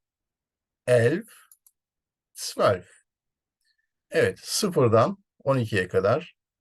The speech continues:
saydık. Bir kez daha seslendireyim. null, eins, zwei,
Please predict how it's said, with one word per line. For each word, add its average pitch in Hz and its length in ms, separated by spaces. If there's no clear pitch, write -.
saydık. 113 720
Bir 190 200
kez 117 300
daha 98 280
seslendireyim. 135 880
null, 175 500
eins, 127 640
zwei, 110 680